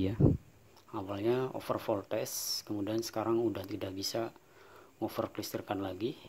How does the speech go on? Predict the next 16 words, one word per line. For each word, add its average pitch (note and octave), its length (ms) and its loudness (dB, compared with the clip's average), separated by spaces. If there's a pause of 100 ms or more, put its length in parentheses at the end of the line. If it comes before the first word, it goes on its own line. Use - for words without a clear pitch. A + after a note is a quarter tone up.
(120)
ya, G#2+ 320 0
dari F#2+ 240 -2
kiprok - 320 -6
ke - 20 0
aki, G2+ 320 -4 (140)
sehingga A2 400 -2
aki G#2+ 240 -2
ini B2+ 320 -2 (480)
kan A2+ 160 4
mudah A2 160 4
tekor, G#2 480 0 (320)
ya. G#2 160 -4 (1120)
Tadi A2 240 0
digeber, G#2 480 2
nyala, G#2+ 560 0
tembus A2+ 560 2